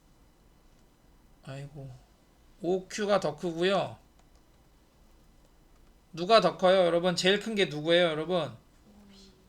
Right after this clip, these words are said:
예, 오피의 기울기가 가장 커요, 여러분. 기울기가.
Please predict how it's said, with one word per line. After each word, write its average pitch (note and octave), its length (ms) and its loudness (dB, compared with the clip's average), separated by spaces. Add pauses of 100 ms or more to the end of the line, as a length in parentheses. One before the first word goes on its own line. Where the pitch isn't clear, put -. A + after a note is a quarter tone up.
(100)
예, D#3+ 180 0
오피의 G#3 1000 0
기울기가 G#3+ 880 2
가장 F#3+ 420 0
커요, G#3 280 0
여러분. C3 500 -4 (1500)
기울기가. C#3+ 560 -12